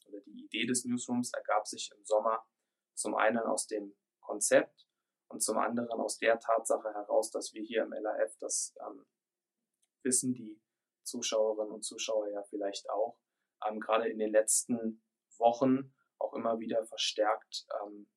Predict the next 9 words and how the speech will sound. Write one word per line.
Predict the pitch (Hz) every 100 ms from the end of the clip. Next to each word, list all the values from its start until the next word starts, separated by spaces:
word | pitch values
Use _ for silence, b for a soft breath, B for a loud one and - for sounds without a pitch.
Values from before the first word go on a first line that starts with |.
| _
mit, | 110 107 - - 107
äh, | 101
Zuzug | - - 139 - 139 139 -
zu | 127
tun | - 131 127
hatten | 131 - 135
aufgrund | 120 - 120 117 - - 113
der, | 110 107 107 107
ähm, | 110 107 107